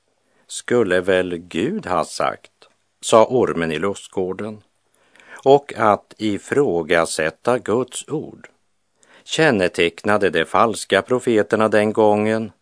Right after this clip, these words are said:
liksom idag. När de som ger sig ut för att vara Herrens budbärare inte kallar synd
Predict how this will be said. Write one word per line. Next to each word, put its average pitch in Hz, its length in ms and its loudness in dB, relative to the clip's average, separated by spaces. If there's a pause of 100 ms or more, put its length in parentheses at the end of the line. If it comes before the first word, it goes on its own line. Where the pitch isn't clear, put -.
(100)
liksom 107 680 -2 (140)
idag. 82 720 -10 (1000)
När 107 580 2
de 101 360 -2
som 127 320 -4
ger 95 240 0
sig 117 480 -2
ut - 400 -16 (220)
för - 180 -2
att 82 200 -2
vara 82 240 0
Herrens 104 720 -2
budbärare 104 960 0 (300)
inte 110 340 -2
kallar 90 560 0
synd 80 600 -8